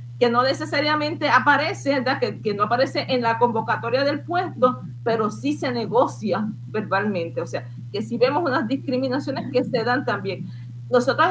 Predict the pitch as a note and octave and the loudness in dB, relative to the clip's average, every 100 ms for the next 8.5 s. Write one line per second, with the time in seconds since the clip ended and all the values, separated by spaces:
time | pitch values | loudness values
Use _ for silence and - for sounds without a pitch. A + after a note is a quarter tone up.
0 | E4 D#4 F4 C#4+ D4 D4+ E4 C4 B3 C4+ | 2 0 -2 -2 2 4 4 4 2 2
1 | C#4 E4+ C#4 A#3+ A3 C4+ A3+ G#3+ A#3+ A3 | 0 0 -2 0 0 0 0 0 0 0
2 | A#3+ D#4+ D4 D#4+ D#4 D4 C4+ D4+ C4+ C4 | -2 -2 -2 0 -2 -2 -2 0 0 -2
3 | C#4+ D4+ D4+ D#4+ - F4 F4+ - A#3+ G3+ | -4 -4 -2 -2 -2 -2 -2 -2 -2 -2
4 | G3+ F#3+ G3+ - C4 C4+ C4 C4+ C4+ C4 | -4 -4 -6 -4 0 4 6 6 2 0
5 | D4 D#4+ D4 D4 - A3 A3 A3+ A#3 A#3+ | -2 -4 4 4 4 2 4 2 0 -2
6 | A3 A3 A3+ A#3 B3 B3+ B3 C4 C4+ A#3+ | -2 0 0 2 2 2 0 -2 0 -2
7 | A#3+ A3 A#3 - C4 B3 A#3 A#3 G3+ B3+ | -2 -2 -2 0 -4 -2 -2 -2 -2 0
8 | C4+ B3+ A3 A#3 | 2 4 4 2